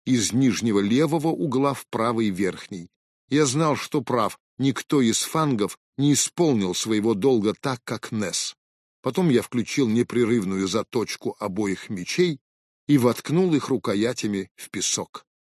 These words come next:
Запоздало понял, что меч Несса простоит вдвое дольше моего.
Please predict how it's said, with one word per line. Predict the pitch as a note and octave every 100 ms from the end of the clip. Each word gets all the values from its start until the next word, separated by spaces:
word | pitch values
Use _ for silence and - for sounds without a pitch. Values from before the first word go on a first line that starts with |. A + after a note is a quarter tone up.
| _
Запоздало | G2+ A#2+ C3 A#2+ A2+ D3+ C3+
понял, | - C#3+ C3 A#2 G#2 _
что | - - C3
меч | B2 B2 - A#2
Несса | B2+ D#3 - C#3 A#2+ _ _
простоит | B2 A#2 B2+ A#2 G2+
вдвое | F2 E2+ G2 B2+ E3+ D3+
дольше | A2+ G2+ G#2+ - A2
моего. | F#2+ F#2 E2 E2+